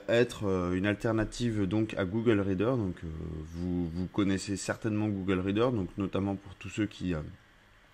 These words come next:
qui aiment lire des articles en mode offline, et cetera. Euh,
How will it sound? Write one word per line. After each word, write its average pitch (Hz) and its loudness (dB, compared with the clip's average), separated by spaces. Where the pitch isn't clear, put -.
qui 127 8
aiment 120 10
lire 127 6
des 113 4
articles 120 2
en 95 4
mode 98 2
offline, 110 2
et 98 2
cetera. 98 2
Euh, 87 0